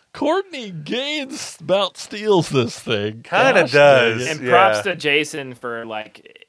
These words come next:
Speaker 3: insisting we watch this one, 'cause I probably would have been like, "A sequel to, to Becky." Eh.
Speaker 1: <laughs>
Speaker 2: Yeah, definitely thank you for bringing it up, 'cause I forgot it existed, or else I would have
Speaker 1: Well,
Speaker 2: watched it
Speaker 1: it,
Speaker 2: on
Speaker 1: it
Speaker 2: my
Speaker 1: wa-,
Speaker 2: own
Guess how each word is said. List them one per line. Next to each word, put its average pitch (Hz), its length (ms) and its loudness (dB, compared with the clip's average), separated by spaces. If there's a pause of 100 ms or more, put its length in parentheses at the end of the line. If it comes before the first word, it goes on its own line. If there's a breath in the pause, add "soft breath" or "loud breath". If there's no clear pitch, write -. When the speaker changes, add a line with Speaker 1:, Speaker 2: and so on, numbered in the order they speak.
Speaker 3:
insisting 123 600 -14
we 113 120 -16
watch 107 280 -12
this 104 180 -18
one, 104 200 -18
'cause 107 200 -20
I 117 160 -8
probably 120 440 -8
would 110 140 -14
have 107 80 -18
been 101 80 -20
like, 98 180 -18
"A 95 80 -16
sequel 113 540 -18
to, 101 100 -20 (340)
to - 80 -20 (160)
Becky." 95 440 -18
Eh. 101 480 -14 (160)
Speaker 1:
<laughs> 170 100 -10 (800 loud breath)
Speaker 2:
Yeah, 151 280 4
definitely 143 480 -2
thank 139 360 -6
you 107 160 -8
for 110 140 -14
bringing 120 320 -8
it 110 60 -8
up, - 120 -10
'cause 120 220 -12 (220)
I 135 160 4
forgot 107 400 0
it 92 120 -14
existed, 92 600 -10 (120)
or 107 80 -10
else 98 240 -10
I 98 120 -6
would 95 180 -12
have 92 160 -18
Speaker 1:
Well, 156 320 -4
Speaker 2:
watched 101 420 -8
it 120 100 -4
Speaker 1:
it, 165 40 -4
Speaker 2:
on - 100 -6
Speaker 1:
it 165 60 -2
Speaker 2:
my 165 80 -2
Speaker 1:
wa-, - 40 0
Speaker 2:
own - 0 -